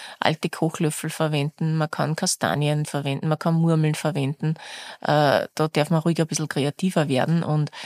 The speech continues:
äh, ruhig einmal probieren, auch für die Beweglichkeit, äh, der Füße, weil man weiß ja aus der Fußanalytik, je beweglicher ein Fuß ist, desto beweglicher ist auch der Geist. Das heißt, man bleibt offen, man bleibt flexibel.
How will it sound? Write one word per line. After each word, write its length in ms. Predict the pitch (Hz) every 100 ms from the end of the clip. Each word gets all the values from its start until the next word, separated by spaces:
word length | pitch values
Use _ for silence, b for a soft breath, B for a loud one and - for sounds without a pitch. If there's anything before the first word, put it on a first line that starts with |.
| B B -
äh, 60 | 143
ruhig 520 | 143 147 175 226 214
einmal 180 | 185 165
probieren, 540 | 170 160 175 202 190
auch 120 | 151
für 120 | -
die 100 | 160
Beweglichkeit, 960 | 160 156 160 - 196 - 156 147 160 -
äh, 380 | 151 151 151 151
der 120 | 160
Füße, 540 | - 180 - - 196
weil 260 | 175 151 156
man 220 | 156 151
weiß 340 | - - 156 -
ja 140 | 175
aus 120 | 180
der 100 | -
Fußanalytik, 800 | - 165 175 175 170 165 180 - B B B B B
je 200 | 170 160
beweglicher 680 | 160 165 151 208 208 185 170
ein 160 | 147 143
Fuß 360 | - 196 -
ist, 360 | - 151 - - _ _ B B B B B -
desto 280 | 156 - 160
beweglicher 840 | 147 139 175 180 175 170 165 -
ist 240 | 160 -
auch 300 | - 139 143
der 160 | - 180
Geist. 600 | - - - - - - _ -
Das 160 | 139
heißt, 260 | 151 - -
man 240 | 139 135 139
bleibt 340 | 120 - - -
offen, 640 | 185 - - 165 165 165 160
man 160 | 131
bleibt 320 | - - -
flexibel. 720 | - 139 143 - 185 196 202